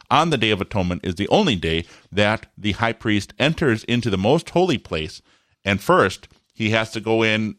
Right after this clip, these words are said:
Uh, this is a very tricky procedure that he takes, is the taking the incense into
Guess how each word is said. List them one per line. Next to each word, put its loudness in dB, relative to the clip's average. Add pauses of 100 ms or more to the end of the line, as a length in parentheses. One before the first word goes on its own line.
Uh, -6 (100)
this -6
is -6
a -4
very 2
tricky -6
procedure -4
that -2
he -6
takes, -4
is -4
the -4 (240)
taking 0
the 0
incense 0 (380)
into 4